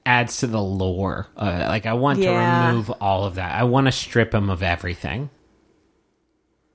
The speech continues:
Speaker 2: All right. What about, what, you said Rod?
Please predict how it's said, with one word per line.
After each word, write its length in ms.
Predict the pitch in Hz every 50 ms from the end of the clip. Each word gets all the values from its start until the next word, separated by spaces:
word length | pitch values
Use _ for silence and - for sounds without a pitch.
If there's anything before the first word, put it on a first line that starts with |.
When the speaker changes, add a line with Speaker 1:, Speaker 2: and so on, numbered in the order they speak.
| _ _ _ _ _ _ - - _ _ _ _ _ _ _ _ _ _ -
Speaker 2:
All 80 | 170 165
right. 260 | 160 156 - - -
What 140 | 285 185 180
about, 360 | 180 185 180 175 - - -
what, 360 | 269 277 - 180 175 - - 170
you 160 | 175 170 175
said 200 | 170 - 185 165
Rod? 500 | 160 165 160 160 165 165 170 170 190 190